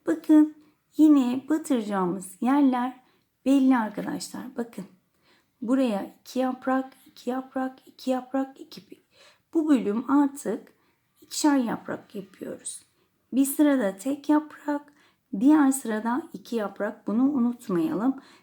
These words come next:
Zaten bu şekilde yaparsanız şaşırmazsınız. Başını iki kez doladım. Bakın batacağım yer belli. Hemen buraya bir yaprak yapıyorum.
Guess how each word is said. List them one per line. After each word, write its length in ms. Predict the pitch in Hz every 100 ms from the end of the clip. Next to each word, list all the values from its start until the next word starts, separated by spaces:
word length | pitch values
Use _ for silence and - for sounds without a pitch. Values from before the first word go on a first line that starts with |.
| _
Zaten 500 | - 294 277 254 240
bu 40 | 262
şekilde 380 | 262 247 220 226
yaparsanız 800 | 233 233 226 214 180 214 262 - _ _
şaşırmazsınız. 1300 | - - 254 226 180 - 151 - - 165 185 233 - - _ _ _ _ _ _ _ _ _ _ _ -
Başını 360 | 302 - -
iki 260 | 302 - -
kez 340 | 254 233 220
doladım. 520 | 254 240 226 214 269
Bakın 440 | 277 339 - 277 -
batacağım 540 | - 269 226 220 208 190
yer 400 | 185 214 - - -
belli. 540 | 226 185 165 165 - _ _ _ _ _ _ _ _ _ _ _ _ _ _ _ _ _ _ _ _ _ _ _ _ _ _ _ _ _
Hemen 420 | 285 262 104 101
buraya 320 | - - -
bir 80 | -
yaprak 500 | - - - 262 -
yapıyorum. 720 | - _ 277 269 262 262 262